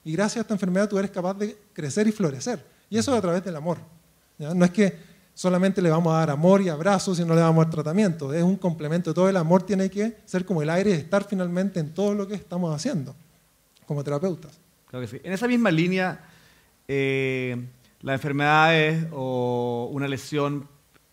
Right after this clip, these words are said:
Speaker 2: indudablemente provoca incertidumbre, provoca me-, mucho miedo, eh, rabia también, en el caso de una lesión de un deportista, ya sea amateur o profesional.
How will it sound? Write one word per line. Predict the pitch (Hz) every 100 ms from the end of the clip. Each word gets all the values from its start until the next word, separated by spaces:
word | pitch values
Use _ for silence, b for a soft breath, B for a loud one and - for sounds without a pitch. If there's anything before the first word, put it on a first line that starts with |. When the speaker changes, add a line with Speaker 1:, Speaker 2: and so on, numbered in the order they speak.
| _
Speaker 2:
indudablemente | 147 143 160 160 160 160 147
provoca | 139 139 143
incertidumbre, | 143 156 - 127 139 139 135
provoca | 123 131 143 143
me-, | 139 165
mucho | 160 143 160 165
miedo, | 143 175 156 127 131 139 b b b b -
eh, | 131 120
rabia | 113 180 185 131
también, | 120 117 117 127 139 147 156 -
en | 120
el |
caso | 107 127 131
de |
una | 120
lesión | 117 - 135
de |
un | 131
deportista, | 127 117 110 147 151 143 127 - _ - _ _ _ _ _
ya | 143 127
sea | 147
amateur | 135 131 143 143 143 -
o | 131
profesional. | 101 127 151 160 156 151